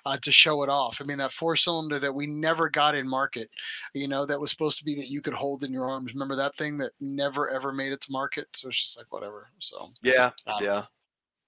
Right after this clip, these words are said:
Speaker 1: Or take that Juke engine, just stuff it in, you know, stuff it in there. Just kill, kill
Speaker 2: Oh,
Speaker 1: off
Speaker 2: yeah.
Speaker 1: the, uh, kill out the problem child
Speaker 2: Oh,
Speaker 1: with it,
Speaker 2: yeah,
Speaker 1: but then
Speaker 2: just like that,
Speaker 1: Yeah.
Speaker 2: stuff it in there. All right.
Speaker 1: <laughs> Just stuff it in there.
Speaker 2: <laughs> Yeah,
Speaker 1: It'll
Speaker 2: just
Speaker 1: fit.
Speaker 2: stuff it in there. Just
Speaker 1: Hmm. So, stuff it in there. Add, call it a day.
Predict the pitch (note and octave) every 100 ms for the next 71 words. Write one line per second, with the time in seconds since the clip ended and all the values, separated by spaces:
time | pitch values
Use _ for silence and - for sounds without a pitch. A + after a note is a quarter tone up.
0 | _ - F#3 - A#3 B3+ F3+ A#3 - D#3
1 | B2+ B2 C3+ - - C#3+ E3+ E3+ E3 C3+
2 | B2 F3+ E3+ - F#3+ G3+ G#3+ C3 A2+ A2+
3 | - - C#3 C#3 B2+ - - - - -
4 | E4 E4 E4 - A2 G#2+ G#2 G#2+ - -
5 | _ - E3 C3 A#2+ - C3+ C#3+ A#2 G2+
6 | F#2+ G2+ F3 F3+ G#3+ - D#3+ F3+ F3 -
7 | G3 A#3 G#3 F3+ D#3+ E3 F3+ G3 G#3+ -
8 | - G#3 F3 - - A3+ - - G#3 D4+
9 | D4+ C#4 D3+ - - - - F#4+ E4+ E4+
10 | - E4+ F4 F4 C#4 D3+ C#3 D3 - -
11 | _ _ _ - B3 C3+ - - - A3
12 | A3 - C4+ A#3 A3 G#3 G3+ F#3+ - C#3+
13 | D#3 D3+ C4+ - - F4 - F4 E4+ D#4
14 | B2+ B2